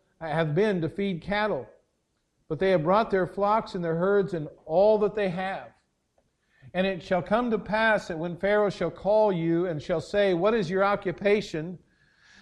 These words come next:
that ye say, "Thy servant's trade hath been about cattle from our youth, and even until now, both we and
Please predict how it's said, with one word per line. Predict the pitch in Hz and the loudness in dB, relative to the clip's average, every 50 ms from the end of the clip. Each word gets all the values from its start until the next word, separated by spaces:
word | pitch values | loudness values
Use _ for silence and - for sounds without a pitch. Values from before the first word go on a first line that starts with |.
| - _ | -16 _
that | 135 143 185 190 190 185 180 185 - | 0 2 4 4 4 4 2 -2 -4
ye | 170 165 180 160 | -4 -2 -2 -2
say, | - - - 208 226 226 208 185 175 180 190 185 156 - - _ _ _ _ _ _ _ _ _ _ _ _ _ _ _ 226 | -2 0 2 2 4 4 4 4 4 2 2 0 -4 -8 -14 _ _ _ _ _ _ _ _ _ _ _ _ _ _ _ -12
"Thy | 190 147 165 180 185 175 | -2 0 2 2 2 0
servant's | - - 214 226 226 220 214 196 156 - | 0 0 2 2 4 2 2 -2 -4 -8
trade | - - 208 220 220 202 180 | -6 -4 0 0 2 2 2
hath | 180 175 156 151 | 0 -2 -2 -2
been | 175 185 185 | -2 -2 -2
about | 175 180 175 180 175 175 | 0 0 -2 -2 -4 -6
cattle | - 190 202 208 208 190 170 | -4 -2 0 0 0 0 -2
from | - - 180 175 | -4 -6 -6 -4
our | 170 170 165 160 170 - 135 139 | -2 0 0 -2 -2 -6 -8 -6
youth, | 165 214 226 190 175 175 170 | -4 0 2 2 2 2 0
and | 165 160 165 | -4 -6 -4
even | 185 190 185 185 | -4 -4 -2 -2
until | 185 185 165 175 180 170 | -4 -2 -2 -2 -2 -2
now, | 175 196 202 196 185 170 | 0 0 0 2 2 2
both | 156 151 180 185 180 139 | 2 2 2 2 2 0
we | 151 175 190 208 202 | -2 -4 -2 -2 -2
and | 190 175 165 151 | -2 -4 -6 -8